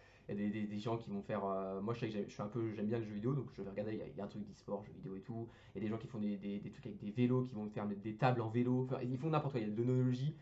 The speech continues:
donc il y a du vin, il y a de tout. Et en première année, je me suis dit, bon, euh, les études, c'est tout nouveau pour moi.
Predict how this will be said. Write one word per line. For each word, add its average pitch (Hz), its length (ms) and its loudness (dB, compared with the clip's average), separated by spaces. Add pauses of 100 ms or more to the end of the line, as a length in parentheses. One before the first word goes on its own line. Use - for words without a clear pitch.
(120)
donc - 80 -12
il 117 60 -6
y - 20 -2
a - 20 -6
du 110 100 -6
vin, 131 80 4
il 127 60 2
y - 40 6
a - 20 2
de 113 60 0
tout. 151 180 -2 (520)
Et 139 40 4
en 143 80 8
première 170 240 6
année, 165 240 8
je 170 60 4
me 139 60 4
suis - 100 -4
dit, 151 140 2
bon, 117 220 2 (520)
euh, 104 360 2
les 117 220 0
études, 143 160 -2
c'est 139 100 -6
tout 151 100 0
nouveau 165 140 4
pour 131 100 -2
moi. 113 220 -2